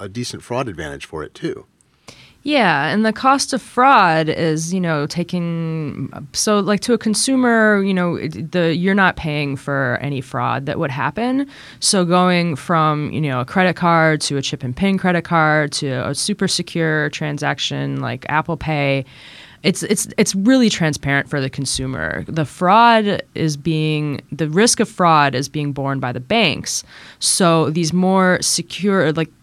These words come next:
Speaker 2: these more secure payment options are gonna be beneficial for the banks. And then they, you know, if they are feeling nice, they <laughs> could cut the rates that they
Speaker 1: <laughs>
Speaker 2: charge to the retailers.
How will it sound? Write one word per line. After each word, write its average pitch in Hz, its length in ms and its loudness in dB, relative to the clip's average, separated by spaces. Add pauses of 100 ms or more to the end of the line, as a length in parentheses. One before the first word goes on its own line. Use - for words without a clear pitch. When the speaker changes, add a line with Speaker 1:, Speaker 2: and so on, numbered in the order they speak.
(140)
Speaker 2:
these 175 180 -2
more 196 120 2
secure 180 460 0
payment 220 480 2
options 139 600 -2 (320)
are 165 60 0
gonna 180 200 2
be 170 120 2
beneficial 156 600 0
for 185 160 -2
the 160 80 0
banks. 135 580 -4
And 151 160 -4
then 143 460 -4
they, 165 680 2
you 147 120 -6
know, 135 180 -2
if - 160 -8
they 143 140 -4 (400)
are 147 120 -4
feeling 151 320 -4
nice, 135 340 -2
they 147 180 -6
<laughs> - 80 -6
could 202 160 4
cut 156 260 0
the 165 100 0
rates 165 380 0
that 143 200 -4
they 143 180 -2
Speaker 1:
<laughs> - 120 -4
Speaker 2:
charge 147 320 0
to 165 120 -6
the 143 120 -6
retailers. 175 800 -4